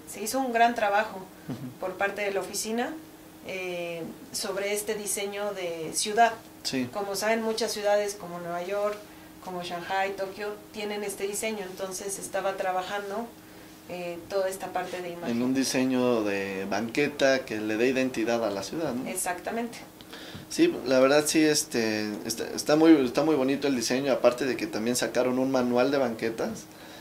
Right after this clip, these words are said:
Speaker 2: este, la Autoridad del Espacio Público, que, que, pues, ahora se está utilizando en, en muchísimos estados,
Speaker 1: Así
Speaker 2: este,
Speaker 1: es.
Speaker 2: porque, pues, no hay como una normativa,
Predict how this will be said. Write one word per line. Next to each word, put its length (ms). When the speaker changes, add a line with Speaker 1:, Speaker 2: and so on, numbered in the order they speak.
Speaker 2:
este, 600
la 100
Autoridad 240
del 60
Espacio 340
Público, 540
que, 680
que, 80
pues, 240
ahora 280
se 120
está 160
utilizando 500
en, 180
en 300
muchísimos 520
estados, 640
Speaker 1:
Así 100
Speaker 2:
este, 640
Speaker 1:
es. 140
Speaker 2:
porque, 280
pues, 160
no 120
hay 200
como 240
una 140
normativa, 880